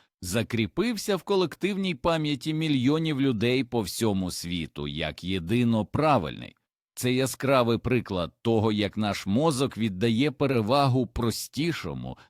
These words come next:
та зрозумілішому поясненню,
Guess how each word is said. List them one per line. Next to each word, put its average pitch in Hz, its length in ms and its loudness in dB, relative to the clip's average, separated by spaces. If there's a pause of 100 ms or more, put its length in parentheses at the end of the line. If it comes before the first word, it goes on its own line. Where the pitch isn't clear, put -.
(120)
та 113 280 0
зрозумілішому 101 1300 0
поясненню, 71 840 -8